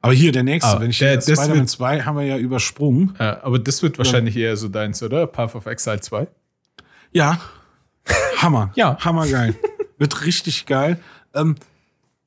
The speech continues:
Speaker 2: Du hattest ja auch
Speaker 1: komische
Speaker 2: den ersten Teil gespielt, gell?
Speaker 1: Ja, auch sogar vor kurzem wieder auf der Playse mit meiner Frau. War, äh, wir haben das jetzt so lange gezockt,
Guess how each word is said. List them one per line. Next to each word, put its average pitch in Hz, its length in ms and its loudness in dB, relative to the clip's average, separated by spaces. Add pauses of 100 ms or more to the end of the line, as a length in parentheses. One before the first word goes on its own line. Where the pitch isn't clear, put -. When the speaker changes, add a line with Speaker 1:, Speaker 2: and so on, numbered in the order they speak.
Speaker 2:
Du 139 120 2
hattest - 280 -2
ja 190 60 4
auch 208 40 4
Speaker 1:
komische 240 320 2
Speaker 2:
den 151 80 -4
ersten 147 320 0
Teil 107 200 -2
gespielt, - 340 -14
gell? 190 100 -8 (420)
Speaker 1:
Ja, 160 300 2
auch 180 100 2
sogar 190 340 0
vor - 200 -6
kurzem 196 380 -2
wieder 131 160 0
auf 123 100 -6
der 127 120 -6
Playse 147 320 0
mit 117 160 -2
meiner 117 200 0
Frau. 127 500 -4
War, 120 320 -6 (160)
äh, 117 60 -8
wir 123 140 0
haben 151 120 4
das 143 200 -2
jetzt 123 180 -6
so 147 80 -2
lange 151 280 -2
gezockt, 139 420 -4